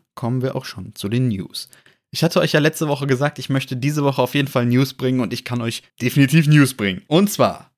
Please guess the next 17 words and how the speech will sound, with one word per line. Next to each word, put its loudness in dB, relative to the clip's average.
gab -2
es -4
zwei 0
Schauspieler, -2
die -4
gesagt -2
haben, -4
sie -4
möchten -2
unbedingt 2
einmal 2
in -4
einem 0
Star 2
Wars 2
Film -4
mitwirken. 0